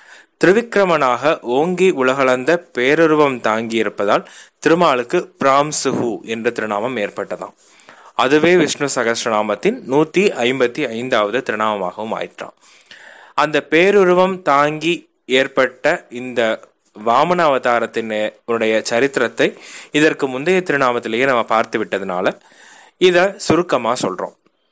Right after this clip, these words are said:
அதனால் அன்பர்களாகிய நாமும் தினமும் ஓம் பிராம்சவே நமக என்ற திருநாமத்தை தினமும் ஜெபித்து வந்தால் அன்பர்கள் வாழ்க்கையில் ஓங்கி உயரும்படி திருமால் அருள் புரிவார் அப்படிங்கிற நம்பிக்கையோட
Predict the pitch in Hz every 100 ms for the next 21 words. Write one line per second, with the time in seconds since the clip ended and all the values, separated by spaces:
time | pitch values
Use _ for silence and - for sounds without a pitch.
0 | _ _ _ - - - - _ _ 131
1 | 127 123 160 190 _ - 127 170 190 180
2 | 165 135 123 120 104 101 123 143 170 170
3 | - - 123 127 139 208 - - - -
4 | - 120 147 190 196 - - 120 139 165
5 | - 151 151 165 123 110 110 - 113 113
6 | 120 135 139 123 143 143 113 120 147 151
7 | 117 107 113 113 98 92 117 190 - -
8 | - - 120 160 185 175 160 120 117 120
9 | 120 110 156 113 - _ - 127 160 185
10 | 208 202 226 143 143 151 147 143 139 220
11 | - _ - 147 180 185 170 123 123 123
12 | 117 101 107 110 - 104 120 123 113 101
13 | 107 113 113 104 107